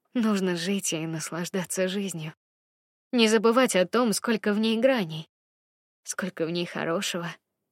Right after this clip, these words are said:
И наше предназначение — не родить детей, не остаться в веках. Куда важнее понять, кто ты на самом деле,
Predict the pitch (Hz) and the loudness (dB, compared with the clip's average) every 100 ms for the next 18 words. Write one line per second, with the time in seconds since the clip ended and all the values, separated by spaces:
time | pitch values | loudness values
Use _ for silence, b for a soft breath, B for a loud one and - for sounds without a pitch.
0 | _ _ _ 202 202 196 196 196 185 190 | _ _ _ 4 4 6 2 0 0 0
1 | 180 190 180 180 - 240 247 196 185 190 | 0 0 0 0 0 2 2 2 2 2
2 | 196 196 233 247 226 - 285 240 180 190 | 2 2 2 2 0 0 2 2 4 2
3 | 180 - 254 - 269 240 269 - 269 170 | 0 -2 -2 0 0 2 -2 0 0 0
4 | - _ _ _ _ _ _ _ - 196 | -8 _ _ _ _ _ _ _ -4 -2
5 | 175 175 180 196 185 160 180 170 214 214 | 0 -2 -2 -2 -2 -4 -6 -4 -2 -2
6 | - - - 202 196 185 175 - 185 175 | -6 -14 -10 -8 -6 -6 -6 -6 -6 -6
7 | 175 175 196 165 160 | -8 -6 -8 -8 -14